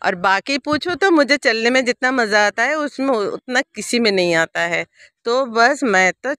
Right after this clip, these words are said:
चली। ये नज़ारा देखती हूँ तो मुझे वो गीत <laughs> याद आ जाती है,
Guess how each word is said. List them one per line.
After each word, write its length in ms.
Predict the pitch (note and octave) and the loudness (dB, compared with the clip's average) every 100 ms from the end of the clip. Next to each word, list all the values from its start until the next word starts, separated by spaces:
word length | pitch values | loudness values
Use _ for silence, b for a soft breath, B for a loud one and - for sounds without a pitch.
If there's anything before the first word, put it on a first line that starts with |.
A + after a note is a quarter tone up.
| - | -2
चली। 320 | - F3+ E3+ - _ _ | -2 0 -4 -8 _ _
ये 40 | A3+ | -12
नज़ारा 460 | A#3 A3 A3 A3+ | -8 -2 0 2
देखती 400 | A#3+ A#3 A#3+ - | 2 0 -2 -4
हूँ 140 | B3 A#3+ | -4 0
तो 140 | B3+ | 0
मुझे 260 | B3+ B3 C4 | 0 0 0
वो 240 | A#3+ C4 | 2 2
गीत 220 | A#3+ C4+ - B3+ | 4 2 0 -8
<laughs> 140 | A#3+ - | -6 -2
याद 440 | D4 B3+ A#3 A3+ | 0 0 0 2
आ 100 | A#3 | 2
जाती 460 | A#3 A#3 A#3 - G#3+ | 2 0 -2 -2 -2
है, 160 | G#3 | -2